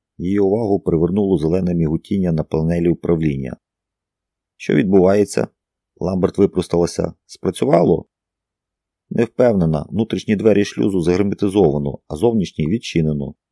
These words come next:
«Тоді, я гадаю, все вийшло. Але що з Паркером?» «Не знаю, він не відповідає.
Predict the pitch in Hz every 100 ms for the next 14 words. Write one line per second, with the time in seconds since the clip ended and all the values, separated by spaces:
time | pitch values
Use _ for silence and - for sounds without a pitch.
0 | _ _ _ _ _ _ _ _ - 110
1 | - 170 - - 165 165 175 123 127 -
2 | - - - _ _ - 110 - - -
3 | 120 - 123 113 113 _ _ _ _ _
4 | _ _ _ _ _ 104 113 127 139 104
5 | 80 - - 120 117 113 - 120 110 104
6 | 82 71